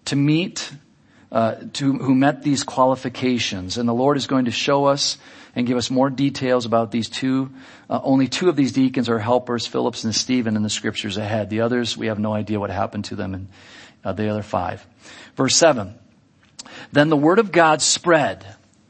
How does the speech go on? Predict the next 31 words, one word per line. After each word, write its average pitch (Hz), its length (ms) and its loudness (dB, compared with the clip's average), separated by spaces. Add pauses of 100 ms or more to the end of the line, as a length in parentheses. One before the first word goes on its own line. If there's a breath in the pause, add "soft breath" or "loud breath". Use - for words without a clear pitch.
(160)
Notice 165 400 2
here, 156 380 0 (380 loud breath)
"And 143 140 2
the 131 60 4
number 156 560 2
of 190 200 -2
disciples 151 680 0
multitude 202 840 2
greatly 190 420 0
in 190 80 -2
Jer-, 180 220 -2
multiplied 165 500 0
greatly 175 320 0
in 214 80 4
Jerusalem." 220 680 2 (640 loud breath)
So 180 340 2
if, 202 260 -2
if 220 180 2
twenty 202 300 0
thousand 170 420 2
is 165 260 0
a 160 40 2
number 139 320 2
or 156 140 -2
fifteen 170 440 -4
thousand, 131 420 0
you 233 140 4
pick 247 240 -2
a 160 60 0
number, 139 300 4
whatever. 160 720 0